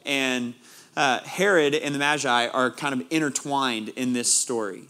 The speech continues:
in Matthew chapter two, verses one to twenty-one. And so I'm gonna read an extended portion of that, uh, and then we'll take a look at what it has to say to us. So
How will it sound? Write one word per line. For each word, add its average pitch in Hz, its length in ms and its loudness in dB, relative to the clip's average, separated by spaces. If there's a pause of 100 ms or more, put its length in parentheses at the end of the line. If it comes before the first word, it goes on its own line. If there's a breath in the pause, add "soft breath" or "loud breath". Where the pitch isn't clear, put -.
(140)
in 120 160 -6
Matthew 127 400 0
chapter 123 360 -4
two, 120 340 -4
verses 117 340 -6
one 117 160 -4
to 113 60 -6
twenty-one. 113 380 -6
And 110 60 -4
so 151 100 0
I'm 165 100 2
gonna 220 140 4
read 170 260 4
an 160 120 2
extended 151 420 -2
portion 147 380 0
of 107 120 -10
that, 110 360 -2 (320 loud breath)
uh, 131 220 2
and 139 180 -2
then 147 120 0
we'll 143 100 2
take 139 220 2
a 131 40 2
look 127 400 2 (440 loud breath)
at 123 100 2
what 127 140 4
it 117 80 2
has 123 200 2
to 120 80 -2
say 117 180 4
to 110 120 0
us. 98 140 -2
So 123 320 2